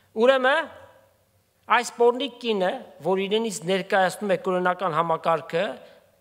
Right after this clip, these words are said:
ինչի վրա է նստած կամ ում վրա։ Ների վրա է նստած, այսինքն՝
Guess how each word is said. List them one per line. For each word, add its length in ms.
ինչի 260
վրա 160
է 100
նստած 420
կամ 220
ում 160
վրա։ 260
Ների 600
վրա 360
է 160
նստած, 640
այսինքն՝ 640